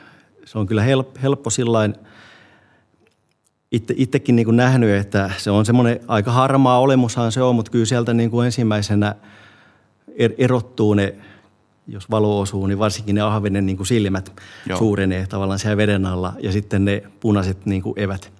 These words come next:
Speaker 2: Joo.
Speaker 1: ja pyrstö. Että siihen, just siihen silmän alueelle varmaan, niinku, on taimenenkin helppo kohdentaa sitten se
Speaker 2: Mm.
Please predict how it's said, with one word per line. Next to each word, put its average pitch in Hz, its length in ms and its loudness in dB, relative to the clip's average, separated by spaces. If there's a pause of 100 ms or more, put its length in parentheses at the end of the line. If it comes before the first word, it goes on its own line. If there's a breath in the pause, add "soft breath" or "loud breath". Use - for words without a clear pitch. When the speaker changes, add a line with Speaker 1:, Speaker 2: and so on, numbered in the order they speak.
Speaker 2:
Joo. 92 200 -2 (160)
Speaker 1:
ja 95 80 -6
pyrstö. 101 480 -2 (480 soft breath)
Että 104 200 -10
siihen, 98 420 -4
just 107 200 -12
siihen 104 200 0
silmän 107 360 2
alueelle 101 360 -4
varmaan, 104 320 -2
niinku, 104 300 -6 (360 loud breath)
on 92 120 -6
taimenenkin 95 500 -2
helppo 101 240 -4
kohdentaa 98 580 -4 (480 loud breath)
sitten 104 280 -6
se 107 180 0
Speaker 2:
Mm. 98 80 -8